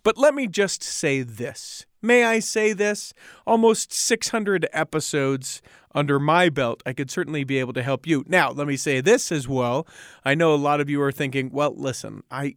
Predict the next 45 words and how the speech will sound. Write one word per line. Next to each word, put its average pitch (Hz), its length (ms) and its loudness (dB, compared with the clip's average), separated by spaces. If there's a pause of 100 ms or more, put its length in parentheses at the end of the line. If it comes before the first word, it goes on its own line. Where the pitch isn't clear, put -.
yeah, - 340 -12
yeah, 131 200 -4
I 135 80 -4
don't 151 200 0
know 160 140 2
that 170 140 0
I'm 165 100 4
ever 180 240 4
gonna 202 180 2
get 262 240 2
thousands 170 720 0
of 147 120 -6
followers." 135 480 -2 (260)
Here's 262 260 -2
the 202 80 -4
best 175 280 2
part 175 180 -2
about 156 240 -2
podcasts. 175 540 -2 (160)
Sometimes 220 720 -2 (260)
they 165 160 2
can 170 180 0
just 180 320 0
be 170 140 -2
for 147 220 -2
fun. 147 400 -2 (340)
Other 185 260 6
times 220 360 -4
they 208 80 -2
can 175 140 -4
be 175 120 -4
for 156 180 -4
really 165 380 -2
small 170 580 0
niche 160 480 -2
audiences, 170 600 0 (260)
and 202 140 -4
you 220 60 -4
can 254 180 2
make 240 200 2
a 220 60 2
truck - 280 -8
ton 220 200 -2
of 196 60 0
money. 208 340 0